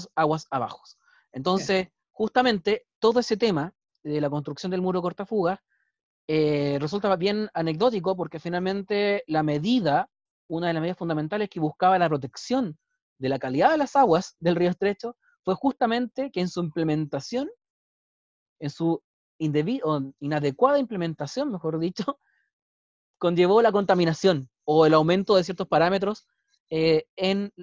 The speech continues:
Speaker 1: en las aguas del río Estrecho. Entonces, bueno, fue, es un elemento, yo creo que el, la,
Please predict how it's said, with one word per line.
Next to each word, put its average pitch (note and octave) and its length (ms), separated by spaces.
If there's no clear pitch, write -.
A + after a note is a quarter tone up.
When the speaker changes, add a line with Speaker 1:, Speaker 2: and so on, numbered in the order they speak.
Speaker 1:
en E3 280
las D#3+ 180
aguas E3+ 220
del D3 100
río C3+ 140
Estrecho. - 360
Entonces, A3+ 260
bueno, A3+ 300
fue, - 180
es F#3+ 60
un G#3+ 120
elemento, A3 580
yo E3 120
creo A3 140
que A#3+ 160
el, D3 640
la, C#3+ 260